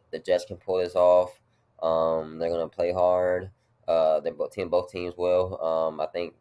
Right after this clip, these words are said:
Jets can win it off by, like, a field goal at the end of the game, uh, and, uh, knock these boys down to two and two. Uh, then you have the Vikings next week after that. Gonna be another good matchup. They are at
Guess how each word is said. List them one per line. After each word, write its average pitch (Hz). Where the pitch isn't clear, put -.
Jets 85
can 85
win 85
it 82
off 85
by, 85
like, 80
a 78
field 87
goal 87
at -
the -
end 82
of 82
the 82
game, 82
uh, 78
and, 76
uh, 76
knock 78
these 80
boys 78
down 80
to -
two 82
and 78
two. 82
Uh, 78
then 85
you 85
have 85
the 85
Vikings 87
next 87
week 87
after 78
that. 90
Gonna 90
be 90
another 92
good 87
matchup. 87
They 87
are 82
at 85